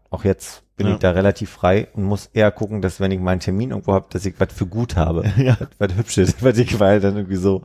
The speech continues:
Speaker 1: zum Drüberwerfen
Speaker 2: Dieses
Speaker 1: oder
Speaker 2: eine
Speaker 1: so.
Speaker 2: weiße Hemd, was irgendwie so in der Schublade unten liegt.
Speaker 1: Genau, was
Speaker 2: Ja.
Speaker 1: du noch schnell auspackst und denkst, ach Mist, tailliert gekauft.
Speaker 2: <laughs>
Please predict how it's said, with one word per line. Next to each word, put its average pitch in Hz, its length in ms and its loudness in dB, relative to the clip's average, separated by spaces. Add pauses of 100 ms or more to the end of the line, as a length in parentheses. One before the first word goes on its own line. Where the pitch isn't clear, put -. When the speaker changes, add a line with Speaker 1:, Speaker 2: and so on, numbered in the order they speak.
(500)
Speaker 1:
zum 101 160 -8
Drüberwerfen 92 640 0
Speaker 2:
Dieses 101 140 -4
Speaker 1:
oder - 80 -2
Speaker 2:
eine 92 120 -2
Speaker 1:
so. 82 60 -8
Speaker 2:
weiße 92 220 -4
Hemd, 104 200 -8
was 95 140 -8
irgendwie 95 260 -14
so 92 140 -10
in 87 80 -12
der 90 60 -8
Schublade 95 380 -4
unten 92 300 -14
liegt. 92 260 -20
Speaker 1:
Genau, 95 380 4
was 98 80 4
Speaker 2:
Ja. 101 60 -4
Speaker 1:
du 101 40 0
noch 104 100 2
schnell 104 180 0
auspackst 92 680 2
und 95 120 -4
denkst, 92 220 -2
ach 95 120 -6
Mist, 101 260 -6
tailliert 101 300 2
gekauft. 92 500 2
Speaker 2:
<laughs> 147 60 4